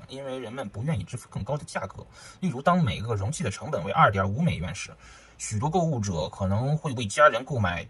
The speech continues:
接覆盆子。接覆盆子下面玩意儿啊！但是如果价格上涨到五点九九美元一个容器，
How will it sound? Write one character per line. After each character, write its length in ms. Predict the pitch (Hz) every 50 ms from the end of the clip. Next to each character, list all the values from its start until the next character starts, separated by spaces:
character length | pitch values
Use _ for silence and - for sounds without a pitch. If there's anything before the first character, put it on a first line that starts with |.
| - -
接 160 | - - - 392
覆 140 | 392 -
盆 180 | - - 98 -
子。 160 | 381 403 - - - - - - - -
接 120 | - 208
覆 100 | 202 170
盆 180 | - - - 151
子 120 | 185 147
下 180 | 110 - 113 98
面 140 | 98 90 85
玩 120 | 87 85
意 80 | 80 78
儿 120 | 82 82
啊！ 100 | - 101 - - - - - - - - -
但 140 | 175 165
是 80 | 160 170
如 80 | 170 170
果 80 | 123
价 200 | - - 151 123
格 120 | 110 135 151
上 120 | 185 151
涨 100 | 113 98
到 80 | 104 101
五 100 | 117 165
点 160 | 143 98 90
九 140 | - 135 147
九 160 | 160 175 185
美 140 | 139 98 80
元 140 | 87 90
一 60 | 92 92
个 80 | 98
容 180 | 90 87 87 95
器， 280 | - - - 139 -